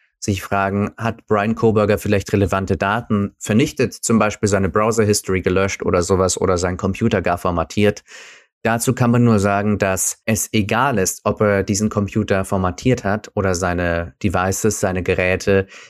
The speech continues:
gelöscht hat, solange er sie physisch nicht zerstört hat, es sei denn, er selber ist ein solcher Spezialist und hat diese Geräte auf eine spezielle Art und Weise bereinigt, können Spezialisten auch gelöschte Dateien tatsächlich wieder zugänglich machen.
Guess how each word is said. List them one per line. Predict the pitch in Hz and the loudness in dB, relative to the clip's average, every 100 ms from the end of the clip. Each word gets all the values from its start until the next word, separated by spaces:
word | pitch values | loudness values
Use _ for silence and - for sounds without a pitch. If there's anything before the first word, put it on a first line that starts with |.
| - | -4
gelöscht | 107 107 117 - | 0 0 -2 -4
hat, | 101 107 - - - | -6 -6 -10 -20 -8
solange | - 107 120 123 | 0 0 2 0
er | - | 0
sie | 98 107 | 0 -2
physisch | - 131 131 123 - | 2 2 4 0 0
nicht | 113 113 | -2 -2
zerstört | - 98 - 110 110 107 | -2 -4 -2 -2 -2 -2
hat, | 101 | -4
es | 101 - | -4 -2
sei | 104 98 | 0 0
denn, | 98 101 104 | 0 0 0
er | 92 | -2
selber | 87 98 101 98 | 0 2 2 2
ist | - - | 0 -2
ein | 90 92 | -2 -2
solcher | 90 87 | -2 -2
Spezialist | 90 98 - 90 95 92 - | -4 -4 -2 0 0 -4 -8
und | - 95 | -8 -6
hat | 98 92 - | -4 -6 -6
diese | 104 92 | -4 -4
Geräte | 92 92 98 95 | -2 0 2 0
auf | 90 | 0
eine | 92 95 | -2 -2
spezielle | - 90 - 107 113 110 | -4 -2 0 2 2 0
Art | 92 101 110 | 0 -2 -2
und | 98 - | -4 -2
Weise | 87 85 82 82 80 - | -2 -2 -2 -2 -4 -4
bereinigt, | 98 87 98 92 104 - - - - - _ - | -2 0 0 0 -2 -4 -16 -20 -20 -20 _ -6
können | 127 135 165 | -2 0 -2
Spezialisten | - 131 120 104 120 - - 110 - | -2 0 0 2 0 -2 0 0 2
auch | 113 113 - _ | 0 0 -6 _
gelöschte | - 95 110 127 - 101 113 - | -4 0 0 0 0 0 0 -4
Dateien | 98 - 87 90 95 101 _ _ _ - | -6 -2 -2 0 -2 -6 _ _ _ -8
tatsächlich | 101 101 101 101 | -2 -2 -2 -2
wieder | 101 92 | 0 0
zugänglich | - 113 90 82 - | 2 0 0 -4 -4
machen. | 71 78 - | -4 -4 -10